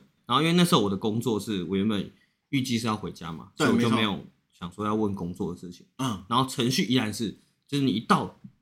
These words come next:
Speaker 1: 那个台前，
Speaker 2: 先付钱。
Speaker 1: 哎，没有，他就问你说，“哎，今天是要来问事吗？”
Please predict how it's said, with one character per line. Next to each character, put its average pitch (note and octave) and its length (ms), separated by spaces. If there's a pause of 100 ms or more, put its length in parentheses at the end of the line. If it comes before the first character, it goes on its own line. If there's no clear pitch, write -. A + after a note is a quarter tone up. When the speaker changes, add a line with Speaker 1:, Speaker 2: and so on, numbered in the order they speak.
(120)
Speaker 1:
那 C3+ 100
个 C3 80
台 B2+ 80
前， - 0
Speaker 2:
先 - 60
付 D#3 40
钱。 F#2+ 420
Speaker 1:
哎， C3+ 260
没 C3+ 80
有， A2+ 40
他 C3 120
就 D#3 100
问 D3+ 160
你 G#2 80
说 A2 340 (300)
，“哎， C3 80 (100)
今 C3 160
天 B2+ 380 (400)
是 - 100
要 A#2 120
来 F#2+ 160
问 G#2 200
事 G2 220
吗？” F2 140